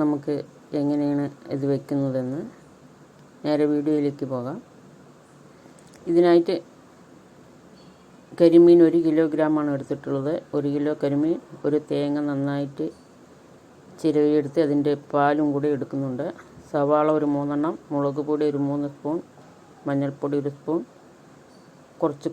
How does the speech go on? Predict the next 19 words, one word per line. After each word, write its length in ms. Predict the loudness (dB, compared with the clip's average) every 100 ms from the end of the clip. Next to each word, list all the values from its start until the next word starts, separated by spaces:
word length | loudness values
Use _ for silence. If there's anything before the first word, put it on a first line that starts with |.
| -4
കുടംപുളി, 520 | 0 0 -2 -4 -6 -8 -12 -6 -6 -6 -12 -18 -10 2
ഇഞ്ചി 200 | 2 4 4
ഒരു 100 | 4
കഷ്ണം, 260 | 0 -2 -8 -4
പച്ചമുളക് 520 | -6 -4 -2 0 0 -2
ഒരു 100 | -2 -4
ആറെണ്ണം, 380 | -4 -4 -6 -6 -12 -20 -20 -20 -20 -20 -20 -20 -20 -20 -20 -2
വേപ്പില, 440 | 2 2 0 -2 -2 -4 -12 -20 -10 -8
ഉപ്പ്, 300 | -8 -4 -4 -4 -4 -4
എണ്ണ 280 | -4 -6 -6 -6
ആവശ്യത്തിന്, 540 | -6 -8 -12 -10 -10 -12 -16 -20 -20 -12 -2
കടുക്. 320 | -2 -2 -8 -14 -18 -20 -20 -20 -20 -20 -20 -20 -20 -20 -20 -20 -20 -20 -20 -20 -20 -20 -8
നമ്മൾ 180 | 0 2 2 -2 -18 -20 -20 -20 -20 -20 -20 -20 -20 -6 -2
പാത്രം 340 | 0 4 4 4
അടുപ്പിലേക്ക് 480 | 2 0 0 0 -2
വെച്ച് 260 | -4 -6 -10 -12 -20 -20 -16 -12 -4
എണ്ണ 140 | 0 2
ഒഴിച്ച് 180 | 2 0 -2
കൊടുത്തിട്ടുണ്ട്. 480 | -2 -4 -4 -4